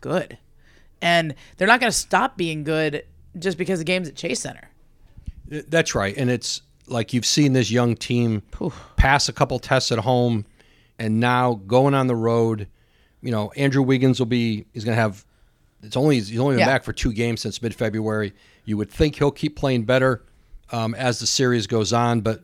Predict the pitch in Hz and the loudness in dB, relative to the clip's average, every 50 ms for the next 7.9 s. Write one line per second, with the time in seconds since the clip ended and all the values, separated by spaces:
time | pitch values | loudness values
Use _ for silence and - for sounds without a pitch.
0 | - 110 107 110 104 101 - - 127 110 107 104 101 98 85 - _ _ - - | -14 -8 -4 -4 -4 -4 -4 -4 -2 -2 0 0 -2 -4 -6 -10 _ _ -20 -20
1 | - - - - - 156 165 147 156 165 165 208 - - - 185 170 165 - - | -20 -20 -14 0 4 6 6 8 6 6 6 4 2 2 2 0 0 0 -2 -4
2 | - - 151 139 135 135 127 123 120 - - _ _ _ _ - 104 101 127 143 | -2 2 4 4 6 6 6 4 2 -2 -8 _ _ _ _ -8 -2 2 4 6
3 | 151 147 147 143 139 135 113 117 127 127 131 127 127 127 123 113 110 - _ _ | 6 6 6 6 4 2 2 2 2 2 4 2 2 2 0 -2 -4 -8 _ _
4 | _ _ _ _ _ _ _ _ _ _ - 117 113 113 113 113 110 110 107 104 | _ _ _ _ _ _ _ _ _ _ -8 -4 -2 -2 -2 0 0 -2 -2 -4
5 | 101 - - - - _ _ _ _ _ _ _ _ - 113 139 139 - - - | -6 -10 -16 -18 -20 _ _ _ _ _ _ _ _ -6 -2 0 0 2 0 -2
6 | - _ _ _ - - _ _ - 110 113 120 135 147 151 151 147 139 127 107 | -4 _ _ _ -20 -20 _ _ -8 -4 2 4 6 6 8 6 6 4 4 4
7 | 131 127 123 120 120 113 107 95 113 117 120 113 - - 110 101 95 87 | 2 2 2 2 0 0 0 0 0 0 0 0 0 0 -2 -2 -4 -6